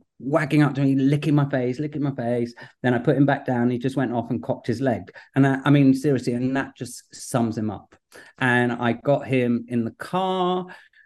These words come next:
He just wanted to, me to be cuddling him, stroking him. Um,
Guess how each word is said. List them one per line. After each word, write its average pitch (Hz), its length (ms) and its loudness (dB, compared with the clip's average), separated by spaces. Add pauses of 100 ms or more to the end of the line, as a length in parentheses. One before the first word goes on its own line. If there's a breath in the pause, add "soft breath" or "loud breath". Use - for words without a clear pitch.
(140)
He 135 120 0
just 147 200 0
wanted 131 300 4
to, 131 180 -4 (180)
me 131 300 4
to - 120 -8
be 120 100 -6
cuddling 110 500 -6
him, 107 220 -4
stroking 120 480 0
him. 90 200 -12 (480 soft breath)
Um, 131 460 2